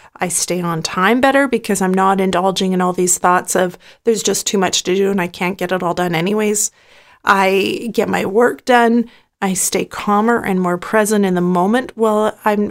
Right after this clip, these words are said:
going about my day. There's so many different things that are improved in the same circumstance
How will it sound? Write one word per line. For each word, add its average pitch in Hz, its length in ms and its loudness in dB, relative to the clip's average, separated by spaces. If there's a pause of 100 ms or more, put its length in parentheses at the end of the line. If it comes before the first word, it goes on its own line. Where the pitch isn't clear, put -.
(200)
going 202 260 2
about 202 240 0
my 202 140 0
day. 202 420 0 (680)
There's 214 180 2
so 277 320 2
many 214 300 2
different 190 340 -4
things 180 600 -2
that - 280 -2
are 196 180 -2
improved 196 800 0 (380)
in 202 140 2
the 202 80 2
same 285 320 2
circumstance 262 920 2